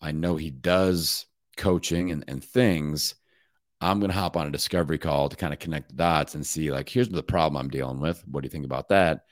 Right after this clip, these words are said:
And here are the solutions that I provide. Are these a good fit for your problem? And here are the different price points. Are those a fit?" And then we decide to work together or not.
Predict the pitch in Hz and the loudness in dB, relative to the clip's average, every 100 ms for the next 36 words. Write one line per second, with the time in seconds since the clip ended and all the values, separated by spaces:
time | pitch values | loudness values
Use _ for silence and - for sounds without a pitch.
0 | _ _ _ - 82 82 82 80 78 90 | _ _ _ -8 -4 -2 0 -2 -2 2
1 | 90 80 69 - 92 80 76 78 101 92 | 2 2 -2 0 0 0 -6 -2 -2 0
2 | 73 67 69 73 73 73 71 73 69 71 | -2 0 -2 -2 -4 -4 -4 -6 -6 -8
3 | - 67 - 64 - - - _ _ - | -8 -12 -10 -10 -10 -14 -18 _ _ -10
4 | 76 76 76 69 65 - 80 78 - 80 | -6 -2 -2 -4 -6 -6 -4 -4 -2 0
5 | 85 - - _ _ - 80 98 71 - | 0 -4 -10 _ _ 0 6 6 4 -8
6 | 55 - _ _ _ _ _ _ _ _ | -10 -12 _ _ _ _ _ _ _ _
7 | - 73 73 76 76 64 76 71 73 71 | -6 -2 0 0 -2 -2 -2 -2 -2 -2
8 | 76 76 92 104 - | 0 6 6 6 2